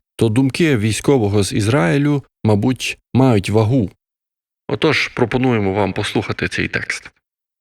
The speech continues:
Сватове та Старобільськ — це головні вузлові та логістичні центри.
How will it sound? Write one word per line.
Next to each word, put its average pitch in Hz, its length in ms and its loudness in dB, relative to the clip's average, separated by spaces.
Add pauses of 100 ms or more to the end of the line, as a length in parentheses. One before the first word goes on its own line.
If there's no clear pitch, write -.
(420)
Сватове 156 580 0
та 143 160 2
Старобільськ — 123 840 0
це 113 200 0
головні 117 440 2
вузлові 117 580 0
та 113 140 2
логістичні 107 680 0
центри. 92 500 0